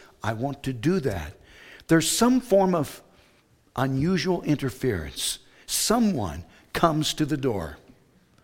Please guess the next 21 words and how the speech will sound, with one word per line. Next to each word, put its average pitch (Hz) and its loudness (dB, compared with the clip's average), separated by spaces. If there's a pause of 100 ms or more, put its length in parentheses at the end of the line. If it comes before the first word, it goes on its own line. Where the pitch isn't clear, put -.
(420)
The 175 8
dog 135 4
has 131 -2
a 139 0
barking 143 -2
seizure. 104 -4 (840)
The 175 8
phone 147 2
rings. 135 -2 (440)
Something 254 4
happens 196 0 (640)
out 151 0
of 220 4
the 226 4
ordinary 127 4 (320)
that 160 2
could 175 4
potentially 165 2
prevent 170 2
that 156 0
person 151 0